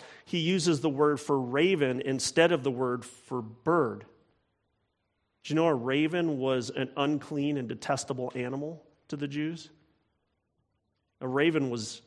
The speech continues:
was unclean. Jesus says that God cares for even the needs of the unclean and detest-, detestable ravens. Remember Jesus' words in the previous chapter, pra-, chapter five. He says that the Father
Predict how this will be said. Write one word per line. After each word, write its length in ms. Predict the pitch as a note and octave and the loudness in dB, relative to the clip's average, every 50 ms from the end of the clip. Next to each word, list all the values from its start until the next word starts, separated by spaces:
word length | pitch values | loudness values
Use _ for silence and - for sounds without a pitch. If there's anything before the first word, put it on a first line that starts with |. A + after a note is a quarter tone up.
| _ - | _ -12
was 260 | - B2 B2+ B2 A#2 - | -8 -4 -4 -4 -4 -2
unclean. 600 | - C#3 C#3 C3+ - - E3 E3+ E3+ C#3+ B2 A#2+ | 0 0 0 0 -2 -4 -2 0 2 2 0 0
Jesus 340 | A2 B2+ D#3 E3+ E3+ D3+ C3+ | 0 0 0 2 2 0 0
says 280 | - - D3+ C#3+ C3 - | 2 2 2 2 4 4
that 200 | D3 C#3+ - C3+ | 2 2 2 4
God 380 | D3 C#3+ C#3+ D3 D3 C#3+ C#3+ | 2 4 6 6 4 2 0
cares 380 | - - D#3+ C#3 C3+ C3+ C#3 C3 | -4 0 2 2 2 2 -2 -4
for 200 | - - C#3+ C3+ | -6 -6 -8 -6
even 320 | - E3 F3+ E3 F3 D#3+ D3+ | -4 -4 -4 -2 -2 0 0
the 80 | C#3 | 0
needs 360 | C3+ C3+ C#3 C#3+ C#3+ C#3+ B2+ C3+ | 0 0 0 0 0 0 -2 -4
of 80 | A#2 | -4
the 140 | B2 C3+ - | -4 -6 -4
unclean 520 | - D3 D3 D3 C#3+ - - D#3 C#3+ D3 C#3+ | -2 -2 -2 -2 -2 -4 -6 -4 -4 -2 -2
and 100 | C3 A#2 | -4 -6
detest-, 560 | B2 A#2 - - - - C#3 C3 - D3+ C#3 | -6 -8 -10 -12 -8 -8 -8 -8 -8 -10 -8
detestable 580 | C3+ B2+ - - C#3 C3 - C#3 B2+ A#2+ A#2 A#2 | -8 -6 -4 -4 -6 -4 -4 -8 -8 -6 -6 -4
ravens. 500 | B2+ C#3+ E3 C#3 A#2+ G#2 G2+ A2+ - - _ _ _ _ _ _ _ _ _ _ _ _ _ _ _ _ _ _ _ _ _ _ _ _ _ _ _ _ _ _ _ _ _ _ | -4 -4 -4 -4 -6 -10 -12 -16 -20 -20 _ _ _ _ _ _ _ _ _ _ _ _ _ _ _ _ _ _ _ _ _ _ _ _ _ _ _ _ _ _ _ _ _ _
Remember 380 | - C#3 C#3 C#3+ D#3 E3 D#3+ D3+ | -2 2 4 4 4 4 4 0
Jesus' 400 | C3 C#3 E3 D#3 D3+ D3+ - - | 0 0 0 0 2 0 -2 -2
words 380 | C#3+ D3 D3 D3+ D3 C#3+ - - | -2 0 0 0 0 -2 -2 -2
in 120 | - C#3+ | 0 0
the 80 | C#3 C#3 | 0 -2
previous 460 | - - F3+ F#3+ A3 A3+ D#3+ B2+ - | -2 -4 -4 -4 -2 -2 -4 -4 -4
chapter, 400 | - - C3 A#2+ A#2 - A#2+ A2+ | -2 0 0 0 0 -2 -8 -8
pra-, 220 | - - C#3 - - | -6 -6 -8 -6 -2
chapter 320 | - D3+ C3 - - C#3 | 0 0 0 0 -2 -8
five. 420 | - - - - - B2+ A#2+ - - - - - - _ | -2 0 0 2 2 0 -2 -4 -10 -16 -20 -20 -20 _
He 80 | - E3 | -8 -6
says 240 | - - D3+ C#3+ C3+ | 0 2 2 4 4
that 140 | D3+ D3 - | 2 0 0
the 60 | C#3+ | -4
Father 540 | - - E3+ D#3+ E3+ E3 D3 C#3 C3+ C3+ | 2 6 8 8 8 8 6 2 2 0